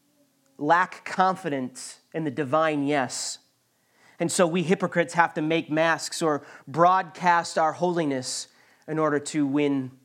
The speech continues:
the human yes. The divine yes hasn't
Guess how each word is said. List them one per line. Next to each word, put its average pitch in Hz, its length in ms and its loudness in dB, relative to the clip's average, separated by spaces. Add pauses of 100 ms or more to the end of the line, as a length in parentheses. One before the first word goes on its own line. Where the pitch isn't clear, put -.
(400)
the 139 80 -12
human 135 380 -6
yes. - 460 -14 (2250)
The - 80 -6
divine 156 580 0
yes 156 500 -2
hasn't 143 420 -4